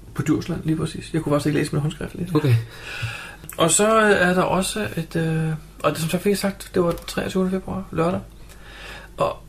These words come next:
Speaker 1: på dag efter, om onsdagen den syvogtyvende februar, der har vi Grøndal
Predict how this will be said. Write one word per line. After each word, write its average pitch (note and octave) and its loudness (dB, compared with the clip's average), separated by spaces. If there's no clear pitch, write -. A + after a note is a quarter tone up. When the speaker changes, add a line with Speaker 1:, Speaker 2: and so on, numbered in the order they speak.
Speaker 1:
på F#3 2
dag G3 6
efter, G3+ 0
om G3+ 2
onsdagen - 0
den D3+ 0
syvogtyvende G#3+ 0
februar, F#3 0
der - 2
har G3 4
vi G3 0
Grøndal D#3 0